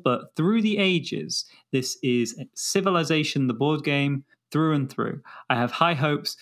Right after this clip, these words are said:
for Europa Universals, but that has yet to be delivered."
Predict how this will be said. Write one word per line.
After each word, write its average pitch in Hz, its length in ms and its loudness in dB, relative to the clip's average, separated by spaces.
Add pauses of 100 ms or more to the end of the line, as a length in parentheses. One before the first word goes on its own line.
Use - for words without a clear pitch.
(140)
for 120 340 2
Europa 151 580 2
Universals, 135 800 0 (240)
but 123 100 -2
that 127 220 2
has 127 380 0
yet 127 260 -2
to - 140 -4
be 113 300 2
delivered." 113 520 -2